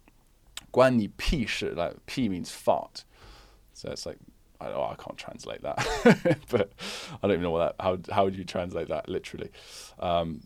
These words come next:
but yeah, that's, that's if you wanna go a bit, bit heavier with it. I will mention as well, I'm just on a little side tangent about that. I,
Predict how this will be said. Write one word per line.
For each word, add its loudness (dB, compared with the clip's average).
but -4
yeah, 0
that's, -2
that's 2
if -6
you 0
wanna -2
go 2
a -12
bit, -10
bit -2
heavier -2
with -4
it. -8
I 2
will 10
mention 4
as -2
well, 6
I'm 2
just -8
on -2
a -2
little -2
side -2
tangent -2
about 0
that. -4
I, 0